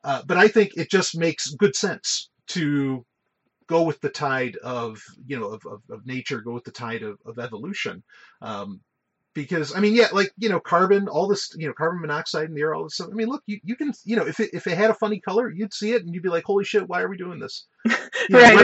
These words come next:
Speaker 2: if it
Speaker 1: it's
Speaker 2: looked like
Speaker 1: harmful or not.
Speaker 2: smog, yeah.
Speaker 1: Yeah, if it looked, you know, if it was, like, purple, just color it purple, and man, everybody would instantly say, "Yeah, I'll take my bike." You know?
Speaker 2: <laughs>
Speaker 1: And, and so I
Speaker 2: So
Speaker 1: can't
Speaker 2: are you
Speaker 1: s-
Speaker 2: saying that people pollute because they don't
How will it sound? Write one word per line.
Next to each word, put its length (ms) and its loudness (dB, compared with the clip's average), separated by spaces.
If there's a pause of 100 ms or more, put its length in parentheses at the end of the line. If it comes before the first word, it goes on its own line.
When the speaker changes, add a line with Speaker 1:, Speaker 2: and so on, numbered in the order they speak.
Speaker 2:
if 20 12
it 40 12
Speaker 1:
it's 80 8
Speaker 2:
looked 180 12
like 120 10
Speaker 1:
harmful 160 8
or 40 4
not. 220 8
Speaker 2:
smog, 280 8
yeah. 140 6
Speaker 1:
Yeah, 160 10
if 100 4
it 80 10
looked, 240 8
you 100 2
know, 80 8
if 80 0
it 40 6
was, 120 2
like, 160 0
purple, 320 6
just 220 -4
color 200 6
it 100 4
purple, 300 0
and 80 -6
man, 260 0
everybody 300 0
would 140 -4 (200)
instantly 480 -2
say, 220 -2
"Yeah, 340 -6
I'll 80 0
take 200 -8
my 100 -4
bike." 300 -8 (580)
You 100 2
know? 140 8
Speaker 2:
<laughs> 140 10
Speaker 1:
And, 400 8
and 140 0 (400)
so 320 8 (360)
I 140 6
Speaker 2:
So 120 8
Speaker 1:
can't 120 12
Speaker 2:
are 20 10
you 100 12
Speaker 1:
s- 80 6
Speaker 2:
saying 240 10
that 120 6
people 320 4
pollute 420 4
because 260 0
they 120 6
don't 300 2